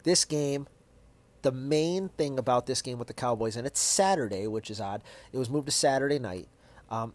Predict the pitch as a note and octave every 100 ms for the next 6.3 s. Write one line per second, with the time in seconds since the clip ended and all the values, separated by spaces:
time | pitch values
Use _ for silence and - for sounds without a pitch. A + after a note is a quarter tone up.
0 | - F3+ F#3 F#3 G3 D#3 F3 - E3+ F3+
1 | D#3 D3+ C#3 D3 C#3 A#2+ B2 A#2+ C#3+ A2+
2 | A2+ D#3 - F3+ - - D3 C#3 A#2+ A2
3 | B2 G3 D3+ A2+ - D3 C#3 C3+ A#2+ A#2+
4 | A#2+ - - - _ _ - _ _ -
5 | C#3+ D3 D3 F3+ F#3+ G3 - C#3 - G3
6 | B2+ G#2 A2